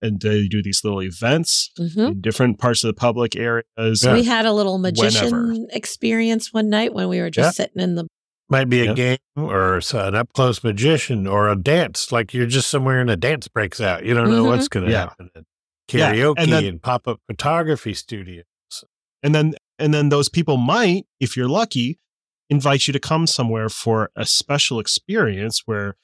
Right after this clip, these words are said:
Speaker 1: the magician does a private magic show in a, I don't know where, because I, we didn't get invited, but he'll say, "Hey, come, I'm doing a special show, come do this," or some other members of the team,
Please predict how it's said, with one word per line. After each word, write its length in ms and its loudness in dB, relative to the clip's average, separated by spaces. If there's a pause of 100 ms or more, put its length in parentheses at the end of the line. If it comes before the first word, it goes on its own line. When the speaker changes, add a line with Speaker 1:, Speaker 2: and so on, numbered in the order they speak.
(300)
Speaker 1:
the 60 2
magician 560 2
does 200 0
a 60 -4
private 500 -2
magic 400 0
show 540 0
in 180 -8
a, 260 -8 (380)
I 140 4
don't 160 0
know 120 -2
where, 360 0
because 300 -8
I, 120 -6 (100)
we 220 -10
didn't 220 -4
get 120 0
invited, 440 2
but 140 -4 (400)
he'll 160 2
say, 160 0
"Hey, 160 4
come, 260 2 (260)
I'm 140 2
doing 260 4
a 40 0
special 320 -2
show, 380 0
come 200 -6
do 120 -6
this," 340 -4
or 200 -8 (320)
some 200 2
other 160 4
members 320 0
of 100 2
the 80 -4
team, 380 -2